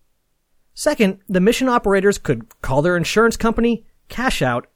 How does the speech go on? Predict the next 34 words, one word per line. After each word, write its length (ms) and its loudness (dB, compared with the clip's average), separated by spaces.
and 100 0
call 280 -4
it 60 -6
a 60 -4
day. 300 -2
Every 180 -4
once 260 0
in 40 4
a 60 0
while 260 4
you 160 0
get 200 0
something 380 -6
crazy 520 0
like 220 -4
Asia 340 -2
Sat 320 -4
three 300 0
being 240 -2
sent 280 -4
out 200 0
around 320 -2
the 80 -4
moon, 420 2
look 380 -4
it 80 -2
up, 180 0
but 280 0
usually 520 2
those 240 4
are 60 0
the 100 -8
two 180 -6
options. 480 -10